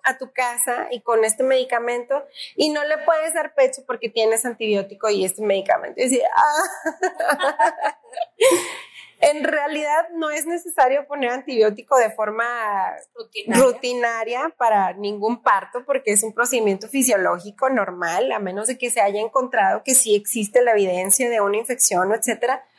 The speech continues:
Speaker 1: pues ahí sí, pero se debe de buscar alguna alternativa que sea compatible a la lactancia.
Speaker 2: Claro.
Speaker 1: Entonces.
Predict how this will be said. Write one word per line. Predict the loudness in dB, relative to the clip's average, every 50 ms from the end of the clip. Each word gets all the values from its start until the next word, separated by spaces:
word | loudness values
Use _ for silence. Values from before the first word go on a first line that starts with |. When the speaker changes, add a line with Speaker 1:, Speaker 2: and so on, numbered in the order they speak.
| -20 -20 -2
Speaker 1:
pues | _ 0 2 2 2
ahí | 0 0 0 -4 -2
sí, | 0 0 0 0 -2 _ _ -20 -10 _
pero | 2 2 2 4
se | 2 2
debe | 2 2 0 0
de | -2 -4
buscar | -6 -8 -6 -4 -2 -2
alguna | 0 -2 -2 -4 -6 -6
alternativa | -6 -4 -4 -2 -2 -2 -4 -2 -2 -2 -2 -2
que | -2 -2
sea | -2 -2 -2
compatible | -4 -4 -2 -2 -4 -4 -4 -4 -2 -2 -2
a |
la | -2 -2
lactancia. | -4 -4 -6 -4 -2 -2 0 0 -2 -4 -6 _ _ _ _ _
Speaker 2:
Claro. | 2 4 4 6 4 2
Speaker 1:
Entonces. | 0 -2 -4 -4 -4 -4 -2 -2 0 -2 -2